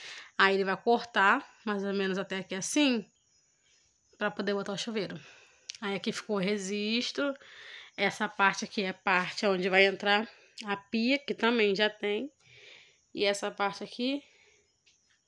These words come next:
aqui, né, vai entrar o negócio do vaso, de dar descarga. Aqui é a porta.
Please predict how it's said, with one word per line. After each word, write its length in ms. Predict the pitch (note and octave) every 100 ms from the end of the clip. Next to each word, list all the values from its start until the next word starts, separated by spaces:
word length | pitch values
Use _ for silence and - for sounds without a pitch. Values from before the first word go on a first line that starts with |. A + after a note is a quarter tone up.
| _ - - - -
aqui, 240 | G3 -
né, 140 | F#3 F3+
vai 140 | F3+
entrar 280 | F3+ - F#3
o 80 | F3+
negócio 380 | F#3+ F#3 F3+ -
do 280 | F#3+ A3 - _ - - -
vaso, 540 | E3+ E3 E3 D3+ D#3 -
de 80 | F#3
dar 140 | E3
descarga. 540 | E3 F3 - E3+ D#3 E3+ - - - - - -
Aqui 360 | A3 G3+ - G3+
é 60 |
a 40 | G3
porta. 840 | - F3+ E3 F3 F#3+ - B3 B3